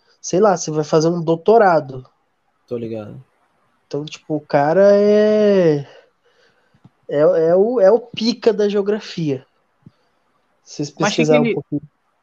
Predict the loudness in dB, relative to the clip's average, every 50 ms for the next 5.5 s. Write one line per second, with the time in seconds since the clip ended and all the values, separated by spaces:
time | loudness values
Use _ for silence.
0 | _ _ _ -8 -6 -4 -4 -4 -4 -4 -2 0 0 0 2 2 2 0 2 2
1 | 0 -2 -4 -8 -2 0 0 0 0 -2 -8 -10 _ -10 -8 -6 -4 -4 -4 -6
2 | -10 _ _ _ -4 -2 0 2 2 0 0 -2 -2 -4 -4 -8 _ _ _ _
3 | _ -16 -10 -8 -6 -4 -4 -6 -6 _ _ -16 _ -12 -12 -12 _ _ _ _
4 | _ _ _ _ -20 _ _ -4 -4 -4 -2 -2 -4 -4 -4 -4 -6 -4 -2 -2
5 | -2 -2 -2 -6 -8 -10 -10 -12 -12 -12